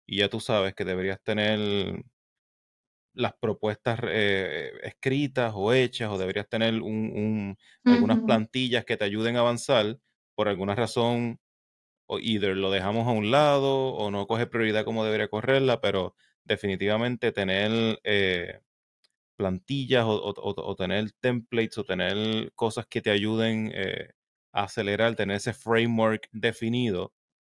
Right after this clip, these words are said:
Speaker 1: definitivamente
Speaker 2: Ujú.
Speaker 1: ayuda, ayuda un montón porque te quita tiempo para cosas que no sabes. Si, si de repente llega un cliente y tú sabes del saque que es un cliente que no,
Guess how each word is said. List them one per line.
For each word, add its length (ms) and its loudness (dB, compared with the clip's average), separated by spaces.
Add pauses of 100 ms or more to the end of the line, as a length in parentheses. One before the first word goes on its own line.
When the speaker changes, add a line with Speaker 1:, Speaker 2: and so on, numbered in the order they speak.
(100)
Speaker 1:
definitivamente 1300 2
Speaker 2:
Ujú. 0 -
Speaker 1:
ayuda, 720 4
ayuda 260 0
un 80 0
montón 340 2
porque 320 2 (580)
te 140 2
quita 400 0
tiempo 680 0 (1200)
para 200 2
cosas 300 -4
que 160 -2
no 100 -2
sabes. 320 0
Si, 80 -16
si 140 -8
de 80 0
repente 580 0 (480)
llega 240 2
un 100 2
cliente 600 2
y 120 -8
tú 160 -8
sabes 320 2
del 120 2
saque 480 0
que 120 -2
es 40 -2
un 160 -4
cliente 480 -2
que 120 0
no, 680 -2